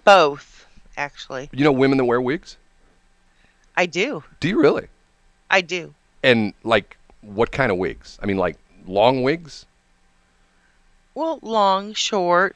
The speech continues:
Speaker 1: Um, it has to be Remy hair, so you can,
Speaker 2: What's,
Speaker 1: uh,
Speaker 2: what's
Speaker 1: curl
Speaker 2: Remy,
Speaker 1: it.
Speaker 2: what's Remy hair?
Speaker 1: It's, it's human hair. It's just called Remy hair.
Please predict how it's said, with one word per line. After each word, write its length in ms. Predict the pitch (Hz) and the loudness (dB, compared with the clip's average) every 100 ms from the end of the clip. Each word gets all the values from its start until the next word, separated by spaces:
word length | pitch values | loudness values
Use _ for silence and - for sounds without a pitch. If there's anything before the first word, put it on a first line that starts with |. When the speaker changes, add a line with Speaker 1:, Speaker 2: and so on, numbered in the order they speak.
| - | 0
Speaker 1:
Um, 240 | 190 175 170 | 2 2 2
it 80 | |
has 240 | 180 190 - | 0 0 0
to 60 | |
be 120 | 214 208 | -10 0
Remy 440 | 180 170 156 143 | 2 2 -2 -6
hair, 340 | 135 123 160 _ _ - - _ | -2 -2 -2 _ _ -20 -20 _
so 220 | - - 185 | -16 0 0
you 240 | 175 165 | 0 -6
can, 560 | - 175 160 151 147 151 | -8 -4 0 2 2 0
Speaker 2:
What's, 160 | 117 | -4
Speaker 1:
uh, 300 | 156 139 135 | -2 -2 -2
Speaker 2:
what's 220 | 104 107 | -2 -4
Speaker 1:
curl 340 | 90 98 135 107 | -2 2 2 2
Speaker 2:
Remy, 60 | 80 | -6
Speaker 1:
it. 80 | _ | _
Speaker 2:
what's 300 | 92 101 95 | -6 -4 -2
Remy 260 | 95 78 | -4 -4
hair? 220 | 73 64 _ _ _ _ _ _ _ _ _ _ _ _ - | -10 -14 _ _ _ _ _ _ _ _ _ _ _ _ -6
Speaker 1:
It's, 340 | 180 - - _ _ - | -6 -8 -14 _ _ -2
it's 240 | 180 - | -2 -2
human 340 | - 202 185 165 | -2 -2 -2 -2
hair. 380 | 160 151 160 | 2 4 4
It's 160 | 170 - | 2 -4
just 180 | 151 - | -6 -2
called 220 | 156 135 | -2 0
Remy 260 | 139 135 143 | 0 0 -4
hair. 400 | 139 113 143 | 0 2 0